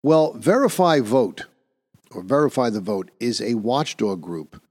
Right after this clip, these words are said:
that's been going out conducting, uh, their own investigations. Actually, Verity Vote, my mistake.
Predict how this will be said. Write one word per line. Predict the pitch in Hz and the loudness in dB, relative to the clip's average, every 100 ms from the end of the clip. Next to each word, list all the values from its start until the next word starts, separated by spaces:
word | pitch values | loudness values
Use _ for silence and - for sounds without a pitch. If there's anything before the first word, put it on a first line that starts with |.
| _ _ - | _ _ -8
that's | 117 | -6
been | - 135 | -4 0
going | 156 170 143 | 2 2 2
out | 113 113 | 0 -4
conducting, | - 113 123 123 131 120 117 _ _ _ _ _ _ _ _ 107 | -4 -2 -2 -2 -2 -4 -4 _ _ _ _ _ _ _ _ -10
uh, | 101 101 | -8 -6
their | 110 104 | -4 -2
own | 127 135 127 120 _ _ - | 0 0 0 -4 _ _ -12
investigations. | 117 123 - 104 110 95 92 | -4 -2 -2 -4 -4 -4 -8
Actually, | 110 107 - | -8 -8 -10
Verity | 110 107 170 143 101 | -6 4 4 4 2
Vote, | 87 76 - | -4 -8 -8
my | 98 95 | -8 -8
mistake. | 87 - 98 | -8 -10 -14